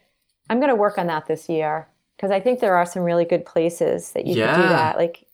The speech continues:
Speaker 1: you know, just even outside the Highland Center in their field.
Speaker 2: Yeah, it's
Speaker 1: You know,
Speaker 2: not like
Speaker 1: maybe
Speaker 2: you have to go that far out every single time either.
Speaker 1: Exactly. Yeah. And again, I think it's, like, to,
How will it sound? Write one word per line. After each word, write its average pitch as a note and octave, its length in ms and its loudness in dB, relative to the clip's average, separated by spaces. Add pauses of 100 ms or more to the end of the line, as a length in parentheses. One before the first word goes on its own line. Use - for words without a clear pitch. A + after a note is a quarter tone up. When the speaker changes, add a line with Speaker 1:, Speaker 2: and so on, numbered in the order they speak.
(260)
Speaker 1:
you F#3 80 -4
know, F3 120 0
just C#4+ 220 -4
even B3 180 2
outside G3 400 0
the F3 60 -4
Highland F3+ 440 -2
Center G#3+ 520 -4 (540)
in F#3 80 0
their F3+ 140 0
field. F#3+ 600 0 (420)
Speaker 2:
Yeah, E3 140 2
it's F#3 120 2
Speaker 1:
You - 40 0
know, G3 60 4
Speaker 2:
not - 20 4
like D#3 100 4
Speaker 1:
maybe - 100 2
Speaker 2:
you D3 40 4
have C#3+ 120 0
to B2+ 80 -6
go A#2+ 180 0
that A2+ 240 0
far A2 260 0
out A2+ 200 0
every G#2 200 -4
single G#2 300 -4
time G#2 280 -4
either. G#2 200 -4
Speaker 1:
Exactly. F#3+ 1120 0 (160)
Yeah. F3+ 600 -4 (360)
And A#3+ 140 0
again, C#4 320 0
I G#3 120 0
think G#4+ 280 -4
it's, - 220 -8
like, A3+ 220 0
to, G#3 460 2